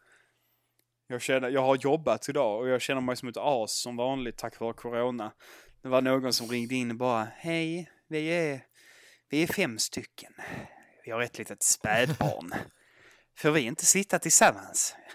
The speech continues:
Speaker 1: Ja.
Speaker 2: Lämna den i bilen.
Speaker 1: Ja, vad fan, lämna den i bilen. Sätt på A C:n
Speaker 2: Det är
Speaker 1: så
Speaker 2: ändå
Speaker 1: klarar
Speaker 2: inte
Speaker 1: den sig
Speaker 2: det
Speaker 1: bra.
Speaker 2: det är ändå inte varmt nu, så vad fan gör det?
Speaker 1: Nej, alltså, det
Speaker 2: Alltså
Speaker 1: jag bara, "Nej du, då skulle ni tänkt på innan ni knullar för mycket."
Speaker 2: <laughs>
Speaker 1: Jävla människor,
Speaker 2: Ja,
Speaker 1: alltså.
Speaker 2: just det. Jag sk-,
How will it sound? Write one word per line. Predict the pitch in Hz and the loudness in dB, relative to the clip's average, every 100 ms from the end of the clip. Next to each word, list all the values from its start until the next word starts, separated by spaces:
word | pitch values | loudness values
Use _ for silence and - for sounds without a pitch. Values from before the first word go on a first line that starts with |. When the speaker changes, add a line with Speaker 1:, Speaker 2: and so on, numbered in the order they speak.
| - | -18
Speaker 1:
Ja. | - - - - | -14 -14 -16 -14
Speaker 2:
Lämna | 156 202 226 139 | -8 -6 -4 -4
den | 123 | -6
i | 120 | -6
bilen. | 190 226 107 107 - | -8 -8 -8 -10 -16
Speaker 1:
Ja, | 131 156 | -10 -2
vad | 214 | -2
fan, | - 208 254 | -2 -4 -4
lämna | 185 190 254 | -2 -2 0
den | 285 202 | 0 -2
i | |
bilen. | - 180 254 156 170 | -2 0 2 2 0
Sätt | 165 | 2
på | - 330 214 | 6 8 8
A | 120 240 | 8 6
C:n | - 277 | 8 8
Speaker 2:
Det | 208 | 8
är | |
Speaker 1:
så | 247 | 6
Speaker 2:
ändå | 190 | 6
Speaker 1:
klarar | 226 175 | 8 10
Speaker 2:
inte | 151 | 10
Speaker 1:
den | 262 | 8
sig | - 185 | 8 8
Speaker 2:
det | |
Speaker 1:
bra. | - - 120 95 _ - | 10 10 8 2 _ -4
Speaker 2:
det | 220 | 0
är | 254 262 | 0 0
ändå | 220 | -2
inte | 180 247 | -2 -2
varmt | 247 240 226 | 0 -2 -4
nu, | 254 233 120 | -6 -6 -8
så | - 190 | -10 -10
vad | 214 | -10
fan | 208 220 214 | -10 -10 -8
gör | 226 | -8
det? | 165 107 - _ _ _ _ _ _ _ _ _ - | -8 -10 -16 _ _ _ _ _ _ _ _ _ -12
Speaker 1:
Nej, | - - - - | -8 -8 -10 -12
alltså, | - - 208 | -12 -12 -14
det | 202 | -12
Speaker 2:
Alltså | 175 190 185 175 - _ _ _ | -12 -10 -10 -12 -16 _ _ _
Speaker 1:
jag | - 151 | -4 2
bara, | 139 - 170 156 | 2 2 2 6
"Nej | 139 | 6
du, | 120 110 - | 4 0 -6
då | 165 | -4
skulle | - 147 127 | -2 -2 -4
ni | |
tänkt | 110 107 101 | -4 -4 -6
på | |
innan | 107 107 | -10 -10
ni | 98 | -12
knullar | - - 98 82 | -14 -12 -10 -10
för | - | -12
mycket." | 101 - _ _ _ _ _ _ _ _ - | -16 -18 _ _ _ _ _ _ _ _ -8
Speaker 2:
<laughs> | 165 170 | -6 0
Speaker 1:
Jävla | 165 110 - 104 87 | 0 -2 -8 -12 -10
människor, | 117 139 135 127 - 113 | -6 -4 -2 -4 -2 2
Speaker 2:
Ja, | 139 | 4
Speaker 1:
alltså. | 190 | 4
Speaker 2:
just | 214 | 0
det. | 190 | -2
Jag | 175 | -6
sk-, | - | -8